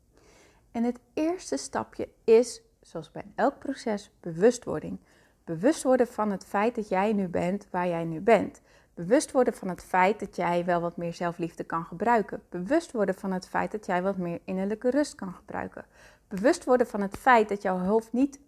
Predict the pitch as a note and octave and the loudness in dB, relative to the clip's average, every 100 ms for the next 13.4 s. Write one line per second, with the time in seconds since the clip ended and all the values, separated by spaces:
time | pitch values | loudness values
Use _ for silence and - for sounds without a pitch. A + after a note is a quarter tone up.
0 | - F#3+ F#3 - G#3 G#3+ G#3+ A3 E4 - | 0 0 0 -2 2 4 4 6 4 4
1 | G#3+ F3+ E3 E3+ F3+ F#3 F#3+ A3 A3+ G#3 | 0 2 0 0 -2 -4 -2 -4 -4 -4
2 | G3 F#3+ F#3+ F#3 D4 - - G#3+ E3 E3 | 0 0 0 0 0 -2 -6 -2 0 0
3 | F#3 - - - - _ G3+ G#3 F4+ - | -4 -12 -20 -20 -20 _ -4 0 0 2
4 | B3+ A3+ A3+ G#3+ - - C4 B3 A3 - | 0 0 -2 -4 -2 4 4 4 -2 -4
5 | G#3 - A3+ A3+ - C#4 C4 - G#3 - | -6 -4 -6 -6 -2 0 0 -2 -8 -8
6 | G#3 - D4+ E4 - - G3 F#3+ - G3+ | -10 -6 -2 -2 -4 -4 -2 -2 -2 -2
7 | G3+ B3+ D#4 - A3 G3+ - G3+ F#3+ A3 | 0 0 0 -4 -6 -6 -6 -4 0 0
8 | D4+ - F#3 F3+ - G3+ G3 - _ _ | 0 -2 -4 -4 -6 -6 -6 -8 _ _
9 | _ _ - G#3+ A3 G#3 G#3+ - _ _ | _ _ -4 2 4 4 0 -6 _ _
10 | _ _ - - _ _ - _ _ - | _ _ -20 -20 _ _ -20 _ _ 2
11 | C4 C4 A3 - G#3+ A3 G#3 - - - | 4 4 0 0 0 0 -2 -6 -14 -8
12 | - A3+ G#3 - A3+ G#3+ G3+ - F#3+ - | -2 0 0 0 0 0 -2 -4 -8 -2
13 | C4 F4 D#4+ | 0 2 -2